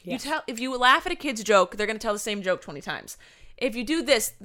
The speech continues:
Speaker 2: or that, or they think it's funny, it's gonna happen a million times. If you start singing the A B Cs, A B Cs around a kid, that's all they're gonna sing for the rest of the day.
Speaker 1: Yes.
Speaker 2: So, in future movies, could you not make the most annoying character on the planet?
Speaker 1: <laughs> So see, it is sloth.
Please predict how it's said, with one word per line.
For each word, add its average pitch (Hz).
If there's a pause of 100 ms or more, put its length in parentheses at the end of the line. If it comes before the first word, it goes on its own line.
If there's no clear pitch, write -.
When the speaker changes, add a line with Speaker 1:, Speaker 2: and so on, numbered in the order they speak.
(180)
Speaker 2:
or 226
that, 214
or 202
they 226
think 240
it's 247
funny, 190
it's 151
gonna 262
happen 240
a 202
million 196
times. 165
If 233
you 302
start 403
singing 302
the -
A 240
B 294
Cs, 269 (220)
A -
B 240
Cs 233
around 214
a -
kid, 233 (240)
that's -
all 202
they're 208
gonna 277
sing 233
for 226
the 190
rest 165
of 175
the 156
day. -
Speaker 1:
Yes. 208 (100)
Speaker 2:
So, 359 (280)
in 359
future 494
movies, 294
could -
you 330
not 392
make 285
the 247
most 233
annoying 208
character 202
on 185
the 185
planet? 208
Speaker 1:
<laughs> 214 (480)
So 220
see, 269
it 233
is 226
sloth. 175